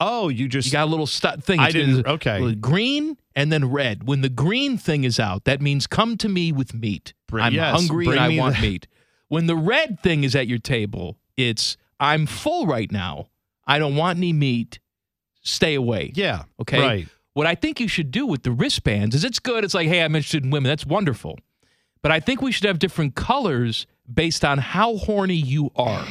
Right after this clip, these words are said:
Speaker 2: All right?
Speaker 1: Right, okay.
Speaker 2: Like,
Speaker 1: So
Speaker 2: maybe,
Speaker 1: what would we
Speaker 2: maybe
Speaker 1: have on there?
Speaker 2: orange is, like, you know, mildly horny. But if
Speaker 1: Okay. <laughs> Right. So what would we have for
Speaker 2: Green means good to go.
Speaker 1: Good, g-, okay.
Speaker 2: Green means,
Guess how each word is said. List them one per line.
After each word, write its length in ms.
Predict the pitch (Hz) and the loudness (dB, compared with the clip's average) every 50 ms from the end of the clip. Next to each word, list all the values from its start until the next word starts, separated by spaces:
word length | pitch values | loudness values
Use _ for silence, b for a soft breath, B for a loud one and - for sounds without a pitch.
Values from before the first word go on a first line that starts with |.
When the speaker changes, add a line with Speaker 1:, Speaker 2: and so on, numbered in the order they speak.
| - - _ _ _ _ _ _ _ _ _ _ _ _ _ _ _ _ _ _ _ _ _ _ _ - | -12 -16 _ _ _ _ _ _ _ _ _ _ _ _ _ _ _ _ _ _ _ _ _ _ _ -2
Speaker 2:
All 60 | 127 139 | 0 0
right? 260 | 147 170 196 226 214 | 2 2 2 0 -2
Speaker 1:
Right, 260 | 135 127 120 113 110 - - | -4 -6 -6 -8 -10 -10 -10
okay. 400 | 135 131 - 139 113 113 135 - _ _ _ _ - | -10 -6 -2 -2 -2 -2 -4 -6 _ _ _ _ -2
Speaker 2:
Like, 140 | 160 170 160 | -2 0 2
Speaker 1:
So 20 | 165 | 2
Speaker 2:
maybe, 260 | 208 220 220 185 220 | 2 4 4 4 2
Speaker 1:
what 120 | 208 143 | 2 2
would 100 | 143 208 | 2 2
we 60 | 220 220 | 2 4
Speaker 2:
maybe 140 | - - | 4 4
Speaker 1:
have 140 | - - - | 4 4 4
on 120 | - - 220 | 4 4 4
there? 120 | 226 226 | 4 4
Speaker 2:
orange 300 | 226 220 208 202 160 151 | 2 2 0 0 0 0
is, 200 | 180 156 - 165 | 0 -2 0 0
like, 240 | 165 170 170 170 190 | 0 0 0 0 -2
you 80 | 240 | -2
know, 160 | 214 190 175 165 | -2 0 0 2
mildly 1080 | 160 156 151 147 151 156 170 175 175 170 160 139 127 131 135 131 123 117 113 107 - _ _ - - | 2 2 2 2 4 4 4 2 2 0 -2 -4 -4 -4 -2 -2 0 0 -2 -4 -6 _ _ -10 -4
horny. 480 | 139 120 107 98 92 76 78 113 _ _ _ _ _ _ _ _ _ _ _ _ _ _ _ _ _ _ - | -2 -2 0 -2 -2 -4 -8 -12 _ _ _ _ _ _ _ _ _ _ _ _ _ _ _ _ _ _ -4
But 160 | 131 160 170 | -2 0 0
if 60 | 160 | 0
Speaker 1:
Okay. 600 | 165 165 - - 165 143 117 - - - - - _ | -2 -2 -2 -2 -2 2 2 2 2 2 0 -2 _
<laughs> 60 | _ _ _ _ _ _ _ _ _ b b b b _ _ _ _ B B B B B B B B _ - | _ _ _ _ _ _ _ _ _ b b b b _ _ _ _ B B B B B B B B _ -4
Right. 400 | 151 190 185 156 131 117 110 - - | -2 0 0 0 0 -2 -4 -6 -8
So 140 | - - 165 | -4 -2 0
what 180 | 156 170 180 185 | 0 0 -2 -2
would 160 | 185 165 151 | -2 -2 -2
we 140 | 165 160 151 | -2 0 0
have 280 | 160 151 147 143 131 - | 2 2 0 -2 -4 -6
for 560 | - - 151 139 139 135 135 127 120 98 - _ _ _ _ _ - - - 165 | -4 -2 -2 0 0 0 0 0 -2 -4 -6 _ _ _ _ _ -20 -14 -6 0
Speaker 2:
Green 360 | 139 196 233 269 285 277 262 | 2 2 4 4 2 2 2
means 260 | 254 233 226 208 151 | 2 2 2 0 0
good 240 | 127 185 220 220 160 - | 0 0 0 0 0 0
to 80 | 180 | 0
go. 340 | 160 160 165 151 123 104 - - | 0 2 2 2 0 -2 -2 -2
Speaker 1:
Good, 300 | 160 170 170 160 147 135 | -2 -2 -2 -4 -6 -6
g-, 60 | - | -4
okay. 220 | 156 160 202 156 | -2 0 2 4
Speaker 2:
Green 240 | 208 - - 285 254 247 | 4 4 4 4 2 2
means, 280 | 240 233 214 170 214 | 2 2 2 0 0